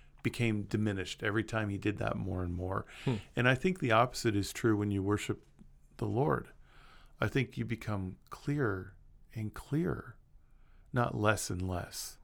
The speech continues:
Speaker 2: Sure, yeah. And freer and freer.
Speaker 1: Yeah.
Speaker 2: Like, less beholden to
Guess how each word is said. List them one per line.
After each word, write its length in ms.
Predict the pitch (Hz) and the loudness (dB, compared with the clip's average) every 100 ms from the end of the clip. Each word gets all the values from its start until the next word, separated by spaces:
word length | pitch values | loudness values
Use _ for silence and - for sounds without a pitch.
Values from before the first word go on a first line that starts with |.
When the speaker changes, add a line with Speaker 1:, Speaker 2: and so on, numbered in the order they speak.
| - | -16
Speaker 2:
Sure, 340 | - - 92 82 - | -6 -2 -2 -2 -6
yeah. 220 | 90 95 90 - | -4 -2 -4 -8
And 160 | - 98 | -6 -4
freer 440 | - 113 98 92 | 0 2 4 4
and 140 | 82 82 | 2 -2
freer. 480 | - 98 87 82 - | -2 0 0 -2 0
Speaker 1:
Yeah. 340 | 113 120 123 - - - - - | 2 2 2 -4 -14 -20 -16 -6
Speaker 2:
Like, 220 | 98 92 | -4 -2
less 280 | 90 92 - | 0 2 2
beholden 560 | - 85 90 85 87 85 | 0 0 0 0 0 0
to 420 | - 85 80 | -2 0 0